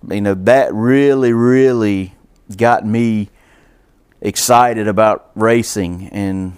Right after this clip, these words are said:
especially dirt racing. And, um, that was what really got me going. And,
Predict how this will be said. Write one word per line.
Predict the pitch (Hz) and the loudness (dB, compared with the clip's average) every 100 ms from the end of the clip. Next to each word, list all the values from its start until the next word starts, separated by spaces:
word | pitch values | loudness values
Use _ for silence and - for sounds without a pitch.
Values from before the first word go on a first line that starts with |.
| - | -12
especially | - 98 - 123 - 107 | -12 -8 -2 -2 -2 -6
dirt | 92 113 67 | -2 -2 -2
racing. | 95 87 - 98 95 | -4 -6 -10 -16 -10
And, | 95 95 95 90 _ _ _ - | -8 -6 -8 -12 _ _ _ -16
um, | 104 98 95 92 90 - | -10 -8 -8 -12 -16 -8
that | 95 120 98 | -2 -2 -2
was | 101 | -8
what | 101 107 | -4 -4
really | - 101 117 131 120 104 | -4 -2 2 2 2 0
got | 107 110 107 | 0 -2 -4
me | 104 | -8
going. | 98 104 107 101 98 | -4 -2 -2 -2 -4
And, | 98 95 | -6 -8